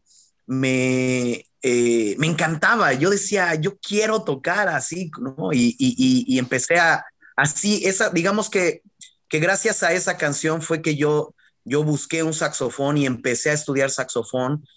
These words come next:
¿no? Y, y, y, y me influenció muchísimo. Eh, cada canción de ese disco me, me volaba el cerebro.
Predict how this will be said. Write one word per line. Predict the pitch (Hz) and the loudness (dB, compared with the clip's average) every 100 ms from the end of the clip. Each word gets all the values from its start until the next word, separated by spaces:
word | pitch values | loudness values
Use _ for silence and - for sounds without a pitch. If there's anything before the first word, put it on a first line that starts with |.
| _ _ | _ _
¿no? | 110 120 135 151 | -4 0 2 4
Y, | 120 107 | 2 2
y, | - 113 - | 0 -2 -2
y, | 113 113 110 107 | -4 -2 0 2
y | |
me | 113 | 2
influenció | 120 127 127 - 160 170 160 - _ | 2 2 2 2 4 4 2 -2 _
muchísimo. | 147 156 233 226 160 131 120 - - - _ | 2 2 2 2 2 0 -2 -6 -20 -20 _
Eh, | 135 139 135 135 135 120 - - _ _ _ - 131 | 0 2 2 2 2 0 -4 -12 _ _ _ -14 -4
cada | 202 185 175 | 0 2 2
canción | 147 127 151 151 | 2 0 2 2
de | 143 | 2
ese | 135 139 | 2 2
disco | 127 131 - 117 | 0 0 -2 -4
me, | 104 90 78 78 _ _ _ _ _ | -2 -4 -8 -12 _ _ _ _ _
me | 131 | 0
volaba | 135 143 160 156 | 2 4 4 2
el | 151 | 2
cerebro. | - 123 127 117 101 | 2 2 2 2 -2